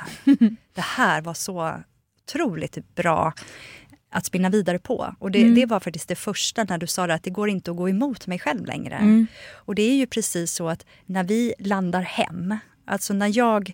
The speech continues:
Speaker 2: hör min röst, eller jag ser mig själv, i alla fall med lite mer värde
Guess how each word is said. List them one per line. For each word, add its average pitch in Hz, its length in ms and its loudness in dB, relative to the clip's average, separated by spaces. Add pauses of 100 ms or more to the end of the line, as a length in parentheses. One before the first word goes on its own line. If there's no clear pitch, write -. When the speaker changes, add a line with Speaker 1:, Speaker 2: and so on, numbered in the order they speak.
Speaker 2:
hör 240 460 2
min 170 460 -2
röst, - 640 -8 (180)
eller 180 320 -2 (220)
jag 202 500 2 (460)
ser 240 460 2
mig 208 200 0
själv, 175 380 0
i - 60 -6
alla 214 160 2
fall - 240 0
med 226 160 2
lite 285 480 2
mer 151 220 0
värde 139 440 -6